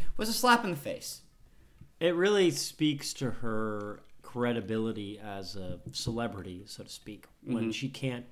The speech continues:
Speaker 2: she can't handle the heat. She can't take the heat.
Speaker 1: Yeah.
Speaker 2: You know?
Speaker 1: So what if I wanted to buy some, some undergarments that she's worn a few times?
Speaker 2: Okay. Well, let's not, let's not go into it because then you're gonna open up a whole new can of worms.
Speaker 1: Anyways, yes. So let's,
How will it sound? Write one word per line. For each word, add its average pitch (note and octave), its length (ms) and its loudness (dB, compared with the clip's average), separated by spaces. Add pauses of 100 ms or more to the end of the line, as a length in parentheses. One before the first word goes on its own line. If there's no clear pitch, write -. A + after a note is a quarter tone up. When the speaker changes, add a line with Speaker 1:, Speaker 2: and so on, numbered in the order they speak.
(260)
Speaker 2:
she - 140 -16
can't D#3 180 -2
handle C3+ 240 -2
the B2+ 60 -2
heat. C3+ 220 -4
She - 120 -14
can't A#2+ 200 -8
take A#2+ 200 -6
the A#2 60 -6
heat. G2 240 -10 (160)
Speaker 1:
Yeah. A3 200 -2 (200)
Speaker 2:
You G#2+ 100 -10
know? F#2+ 60 -6
Speaker 1:
So A#3 100 4
what C4 180 8
if B3 120 0
I G3+ 80 4
wanted F#3+ 260 0
to E3 60 2
buy D3 320 4
some, C3+ 340 -2
some C3+ 300 -2
undergarments A2+ 680 -2
that G#2 160 -8
she's A2+ 260 -6
worn A#2 360 0
a A2 40 -4
few G#2+ 240 -6
times? D3 300 0
Speaker 2:
Okay. - 240 -8 (220)
Well, A2 260 -6 (100)
let's C#3 280 -4
not, E3 260 -2
let's E3 220 -2
not F3+ 200 2
go E3 200 6
into C#3 300 4
it A2+ 160 -2 (260)
because A#2 480 -2
then A#2+ 240 -2
you're A2 140 -2
gonna G#2+ 220 -4 (120)
open A#2 260 -4
up G2 80 -6
a F#2+ 40 -4
whole G#2+ 180 4
new G2+ 120 6
can G2 160 0
of F#2 40 -4
worms. - 80 4
Speaker 1:
Anyways, D3 460 6
yes. A#2 260 0
So C#3 200 6
let's, D#3 340 4